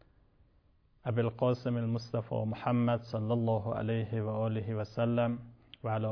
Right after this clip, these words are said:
آله الطيبين الطاهرين وأصحابه المنتجبين. با عرض سلام و احترام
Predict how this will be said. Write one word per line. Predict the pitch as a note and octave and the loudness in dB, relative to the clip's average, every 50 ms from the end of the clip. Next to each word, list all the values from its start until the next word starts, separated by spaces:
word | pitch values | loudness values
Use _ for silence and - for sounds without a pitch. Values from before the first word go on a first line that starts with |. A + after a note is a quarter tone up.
| A2 A#2 A#2+ | 0 2 2
آله | A#2 A#2 A2+ G#2 A#2 | 2 2 0 0 -2
الطيبين | A#2 A#2 - - A2+ A2 G#2 G#2+ G#2+ A2+ A#2 A#2 A#2 A#2 | -4 -6 -4 -4 -4 -2 -2 -2 -2 0 0 0 2 0
الطاهرين | A2+ A2 A2+ - - A#2 A2 G#2+ - - A2 A#2 A#2+ B2 B2 B2 B2+ - - - - - - - - - - - - - _ _ _ _ | 0 -2 -4 -6 -4 -2 -2 -2 -4 -4 -2 2 2 2 2 2 -2 -6 -16 -20 -20 -20 -20 -20 -20 -20 -20 -20 -20 -20 _ _ _ _
وأصحابه | B2 A#2+ A#2+ A2+ - - - - C3 C3 B2+ B2+ B2+ A#2+ B2 B2 B2 | -2 -2 -2 -2 -6 -6 0 2 4 4 4 4 2 2 2 2 2
المنتجبين. | B2 A#2+ A#2+ A#2+ A#2 A2+ A2+ - B2 A2+ A2+ A#2+ A2 G#2+ A#2+ B2 B2 A#2+ A#2+ A#2+ - - - - - - - - - - - - - - - _ - - - - - - _ _ _ _ - - _ _ _ _ _ _ _ _ _ _ _ _ - | 2 2 2 0 0 -2 -4 -4 -6 -4 -2 -2 -2 0 2 4 4 4 2 0 -6 -16 -20 -20 -20 -20 -20 -20 -20 -20 -20 -20 -20 -20 -20 _ -20 -20 -20 -20 -20 -20 _ _ _ _ -20 -20 _ _ _ _ _ _ _ _ _ _ _ _ 2
با | C#3 C3 | 4 6
عرض | C3 C3+ C3 B2+ C3 C3+ C3 C3 C3 - | 6 6 6 6 6 6 4 4 2 0
سلام | B2+ A#2 A#2+ B2 B2+ B2 B2 | 2 4 6 6 6 6 6
و | B2 B2 | 6 4
احترام | B2 B2 - - - - A#2+ A#2+ B2 B2 B2+ B2+ | 4 2 0 -2 0 2 4 6 6 6 6 4